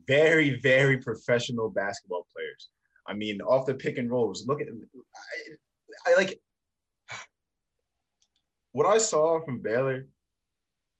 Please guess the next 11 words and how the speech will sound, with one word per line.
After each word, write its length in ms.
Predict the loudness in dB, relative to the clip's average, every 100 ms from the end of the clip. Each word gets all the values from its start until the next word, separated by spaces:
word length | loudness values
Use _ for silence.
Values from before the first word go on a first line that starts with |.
| _ _
was 260 | -8 -8
two 400 | -8 -8 -4 -6
professional 680 | -6 -10 -6 -2 -2 -2 -6
guards, 560 | -4 -2 -2 -4 -10 -20 _ _ _ _ _ -14
a 60 |
great 440 | -8 -2 -2 -2 -10 _
supporting 480 | -12 -8 -4 -6 -4
cast, 420 | -4 -2 -4 -2
running 280 | -2 -2 -8
four 360 | -12 -2 2 4
out, 280 | 4 2